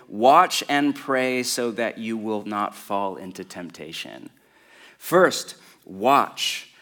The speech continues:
The church fathers and mothers used this text right here and others to develop an idea they called nepsis in Greek,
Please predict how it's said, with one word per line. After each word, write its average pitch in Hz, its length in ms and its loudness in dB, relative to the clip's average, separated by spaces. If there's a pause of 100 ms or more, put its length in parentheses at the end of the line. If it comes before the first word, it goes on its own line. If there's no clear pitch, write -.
The - 80 -14
church 156 300 0
fathers 131 540 4
and 110 140 -4
mothers 113 480 -2
used 120 480 0
this 143 240 -2
text - 420 -6
right 120 180 -4
here 123 200 0
and 107 120 -4
others 113 380 -4
to - 100 -12
develop 120 400 -2
an 117 80 -6
idea 113 420 -4
they 117 160 -4
called 107 340 -6
nepsis 104 800 -10
in 95 140 -10
Greek, 98 420 -8